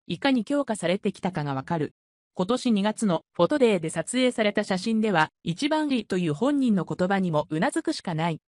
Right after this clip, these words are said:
大迫力の上半身を見ることができる。しかし、当の大谷翔平は体重の増量に関して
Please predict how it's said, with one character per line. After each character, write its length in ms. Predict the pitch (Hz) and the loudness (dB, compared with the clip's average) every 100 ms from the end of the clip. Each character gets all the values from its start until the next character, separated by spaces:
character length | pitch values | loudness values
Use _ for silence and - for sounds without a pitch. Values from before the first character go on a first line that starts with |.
| _ | _
大 220 | 151 226 | 0 0
迫 220 | 277 277 262 | 0 0 0
力 200 | 247 180 | 0 0
の 120 | 156 | 0
上 240 | 254 302 | 0 0
半 180 | 285 277 - | 0 -2 0
身 160 | 214 | 0
を 100 | 170 | 0
見 100 | 175 | 0
る 120 | 254 | 0
こ 100 | 220 | -2
と 80 | 196 | -2
が 100 | 156 | -2
で 120 | 147 | -2
き 120 | 143 196 | 0 0
る。 200 | 151 - _ | 0 -6 _
し 120 | - | -2
か 120 | 254 | -2
し、 240 | 247 196 - - | 0 -4 -4 -2
当 180 | 294 | 0
の 160 | 214 151 | 0 0
大 180 | 170 285 | 2 0
谷 240 | 302 294 | 0 -2
翔 240 | 277 262 247 | 0 0 0
平 300 | 240 226 208 | 0 0 2
は 160 | 190 - - | 2 0 -2
体 180 | 202 269 | 0 0
重 220 | 285 269 | 2 2
の 240 | 254 - | 2 0
増 220 | - 214 285 | 0 2 2
量 240 | 277 277 | 0 2
に 100 | 214 | 0
関 240 | 214 202 | 0 0
し 120 | 190 - | 0 -2
て 200 | 143 | -2